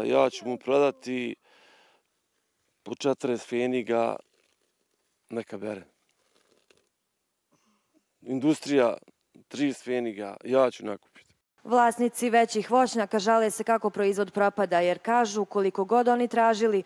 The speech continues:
Speaker 2: niko ne želi da radi ovakve poslove, pa će radije biti i nezaposleni nego raditi nekoliko mjeseci u voćnjacima.
Speaker 1: Ko god je god zainteresovan, može doći, ima dobru platu, bit će plaćen koliko treba.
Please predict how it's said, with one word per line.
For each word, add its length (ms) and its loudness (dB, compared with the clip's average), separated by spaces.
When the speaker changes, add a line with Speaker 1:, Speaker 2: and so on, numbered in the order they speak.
Speaker 2:
niko 260 0
ne 120 2
želi 280 4
da 80 4
radi 280 2
ovakve 300 2
poslove, 600 0
pa 100 -6
će 140 0
radije 280 4
biti 280 0
i 20 -2
nezaposleni 720 0
nego 220 0
raditi 400 0
nekoliko 520 -2
mjeseci 680 -2
u 100 4
voćnjacima. 840 -4
Speaker 1:
Ko 140 -8
god 200 2
je 60 -4
god 180 0
zainteresovan, 960 -2
može 320 -4
doći, 680 -6
ima 240 -4
dobru 300 -4
platu, 500 -2
bit 240 -10
će 100 -18
plaćen 340 0
koliko 260 -10
treba. 360 0